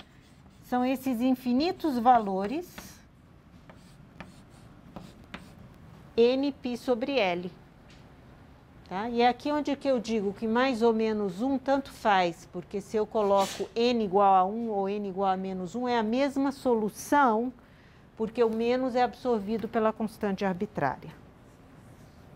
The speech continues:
Ok? Então, encontramos soluções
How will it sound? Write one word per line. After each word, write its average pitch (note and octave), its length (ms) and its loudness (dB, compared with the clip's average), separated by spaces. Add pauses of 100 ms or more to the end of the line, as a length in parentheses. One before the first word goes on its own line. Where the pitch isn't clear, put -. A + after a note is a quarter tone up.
(120)
Ok? A3 360 0 (340)
Então, C#4 280 4
encontramos D#4 800 0
soluções E4+ 1120 0